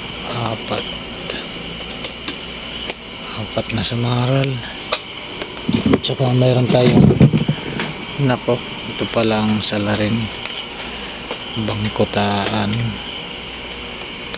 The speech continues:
Ayan. Siya palang nagtinta. Anuhan natin ang tubig. Tapos muna natin video.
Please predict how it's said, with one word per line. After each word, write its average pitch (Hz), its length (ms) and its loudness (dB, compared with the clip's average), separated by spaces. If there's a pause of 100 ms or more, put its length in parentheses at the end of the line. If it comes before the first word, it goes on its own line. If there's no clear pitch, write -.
(540)
Ayan. 110 320 2 (560)
Siya 107 320 2
palang 117 240 4
nagtinta. 113 720 0 (3500)
Anuhan 120 240 6
natin 110 320 4
ang 98 160 0
tubig. 98 360 -4 (1600)
Tapos - 240 0
muna 107 240 2
natin 101 320 2
video. 104 340 -2